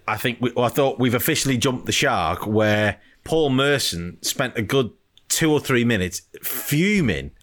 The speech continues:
at the pro-, at the idea that Arsenal had dispensed with the services of Gunnosaurus.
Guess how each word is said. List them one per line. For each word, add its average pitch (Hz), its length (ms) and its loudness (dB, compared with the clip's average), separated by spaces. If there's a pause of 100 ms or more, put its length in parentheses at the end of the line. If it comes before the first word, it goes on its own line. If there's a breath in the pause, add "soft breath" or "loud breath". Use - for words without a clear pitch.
at 117 160 -2
the 123 60 0
pro-, - 260 -2
at 117 300 -2
the 117 260 0
idea 117 480 0
that 104 320 -2
Arsenal 117 540 0
had 107 480 -4 (220)
dispensed 139 600 -2
with 120 140 0
the - 60 -4
services 113 720 0
of 104 200 -2
Gunnosaurus. 107 800 2